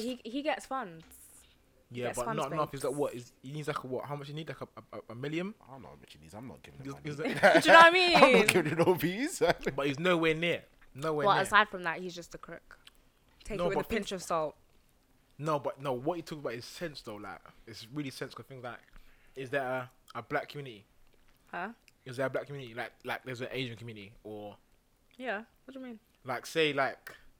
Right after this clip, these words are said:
Speaker 2: with, um,
Speaker 3: Are you talking about a global black community?
Speaker 2: yeah.
Speaker 3: I mean,
Speaker 2: Like, do black people really, you know,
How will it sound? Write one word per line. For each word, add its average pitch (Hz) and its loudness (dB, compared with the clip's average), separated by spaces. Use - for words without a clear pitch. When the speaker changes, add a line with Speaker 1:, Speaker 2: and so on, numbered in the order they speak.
Speaker 2:
with, 117 -12
um, 120 -4
Speaker 3:
Are 113 -6
you 107 -10
talking 120 -6
about 98 -4
a - -8
global 131 2
black 90 -6
community? 139 -4
Speaker 2:
yeah. 139 4
Speaker 3:
I 123 -12
mean, 156 -8
Speaker 2:
Like, 123 -2
do 151 -8
black 143 0
people 139 -6
really, 139 0
you 127 -12
know, 120 -6